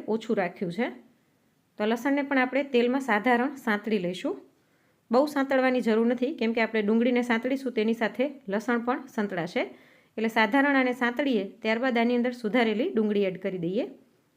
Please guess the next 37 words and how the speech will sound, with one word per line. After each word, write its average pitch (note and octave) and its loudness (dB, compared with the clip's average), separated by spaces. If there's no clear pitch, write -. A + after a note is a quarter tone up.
અને G#3+ 0
આને A#3 0
પણ C#4 -2
મીડિયમ A#3 2
ફ્લેમ C4+ 2
પર C4 0
આપણે B3 2
થોડીક D4 0
વાર C#4 0
સાંતળીશું. G3+ -2
ગેસની A#3+ -2
ફ્લેમ C#4+ 0
આપણે C#4 0
મીડિયમ B3 4
જ A3 2
રાખવાની G#3+ 0
છે. D4+ -4
જો A3+ 0
ફૂલ B3 2
ફ્લેમ C4 2
રાખીશું C4 -2
તો A3 0
ડુંગળી A3+ 2
તરત C4 0
જ D4 0
બ્રાઉન A3+ 2
કલરની B3 2
થઈ C4 0
જશે, C4+ -2
પણ A#3+ -2
કાચી C#4+ 0
રહી G#3 2
જશે. F#3 -4
એટલે A3 -2
મીડિયમ A3 0
ફ્લેમ A#3+ -2
પર C#4+ -2